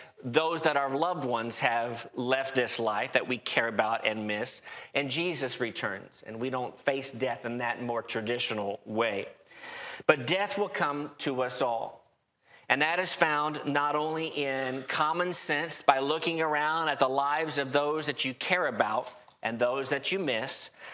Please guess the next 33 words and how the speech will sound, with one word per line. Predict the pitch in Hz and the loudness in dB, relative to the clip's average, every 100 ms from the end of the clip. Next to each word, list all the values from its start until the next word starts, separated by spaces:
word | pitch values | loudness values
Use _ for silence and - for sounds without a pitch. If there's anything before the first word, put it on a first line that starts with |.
| - - | -10 2
but | 139 | 2
it | 143 | 2
is | 139 139 | 2 2
also | 143 - 175 | 0 -2 -2
true | - 139 117 131 | -2 -2 0 -2
in | 131 | -2
the | 135 | -2
way | 117 110 | -2 -2
that | 117 120 | -4 -4
the | |
scriptures | - - 117 - 120 131 | -4 -4 -4 -2 -2 0
have | 120 | 0
revealed | 139 131 113 107 120 | 0 0 -4 -2 -4
it | 123 - | -6 -4
to | 170 139 | -2 0
us. | 98 - - _ _ - - - 120 | -4 -6 -16 _ _ -20 -20 -8 -6
And | 113 | 0
so | 131 | -2
here | 123 147 147 | 0 0 0
in | 156 | -2
Hebrews | 147 147 147 151 147 | -2 -2 0 -2 0
chapter | - 147 147 165 | 0 0 2 0
nine | 156 139 120 120 135 | 2 2 2 0 0
and | 123 117 | -2 2
verse | 123 139 143 | 2 2 0
twenty-seven, | - 139 147 139 - 113 113 127 - - - - | 0 0 0 0 0 0 -2 -4 -8 -8 -8 -2
"And | - 90 | -2 2
as | 98 135 151 160 170 | 2 2 0 0 -2
it | 170 | -2
is | 160 | -2
appointed | 175 - 160 156 165 156 | -4 -2 -2 -2 -4 -4
for | 165 160 | -2 0
men | 165 175 202 151 110 98 123 | 0 0 0 2 0 -2 -6